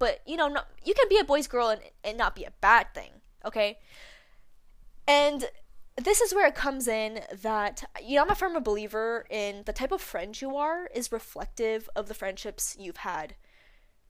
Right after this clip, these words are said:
right? Like, hurt people hurt people. And so for the people who have had fake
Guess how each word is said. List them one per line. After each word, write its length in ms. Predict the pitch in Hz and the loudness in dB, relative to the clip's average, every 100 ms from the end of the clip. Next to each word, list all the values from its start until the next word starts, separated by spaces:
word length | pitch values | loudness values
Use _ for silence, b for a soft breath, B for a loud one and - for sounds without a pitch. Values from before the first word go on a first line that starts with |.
| _ _ | _ _
right? 260 | 240 240 240 - | 4 4 2 0
Like, 160 | 247 226 | 0 0
hurt 360 | - 330 - | 0 0 0
people 560 | - 311 330 311 277 226 | -2 0 2 2 0 -6
hurt 260 | - 220 - | -6 -6 -6
people. 420 | - 214 - 156 - | -12 -14 -14 -10 -6
And 160 | 233 | -6
so 320 | 247 240 226 | -2 0 0
for 140 | 220 254 | 0 -2
the 80 | 247 | -4
people 340 | 269 - 302 | -6 -4 -4
who 160 | 285 285 | -2 -4
have 340 | 226 196 208 | 0 0 0
had 380 | - 196 190 - | 2 2 2 -4
fake 500 | - 214 208 - | -4 -2 -2 -6